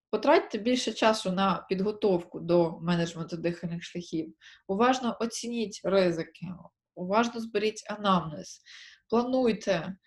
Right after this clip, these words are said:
що ви будете робити, перевірте, чи наявні всі девайси для важкої інтубації, кого ви будете кликати на допомогу,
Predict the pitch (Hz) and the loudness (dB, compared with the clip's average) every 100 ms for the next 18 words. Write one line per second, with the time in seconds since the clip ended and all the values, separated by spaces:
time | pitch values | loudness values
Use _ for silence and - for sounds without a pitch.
0 | _ _ _ - - - 247 240 220 233 | _ _ _ -12 -6 0 2 2 4 4
1 | 226 226 220 202 185 175 - 170 - 190 | 4 2 0 6 6 4 -4 -8 -4 -2
2 | 202 240 247 226 220 214 - 208 214 214 | 0 0 0 2 4 4 2 -2 0 2
3 | 226 226 208 214 - 214 202 196 196 214 | 2 0 -4 -6 -4 -4 2 4 4 4
4 | - 190 190 190 190 - 208 202 180 - | 0 2 4 4 0 -4 -2 0 0 -4
5 | 175 170 151 - - - 180 190 208 202 | -2 0 -2 -4 -12 -8 0 2 2 0
6 | 208 208 208 - - 226 226 175 - 170 | -2 -4 -4 -6 2 2 4 -2 -4 -8
7 | 165 175 185 190 202 175 160 185 | -4 -4 -4 -4 -2 -2 -2 -8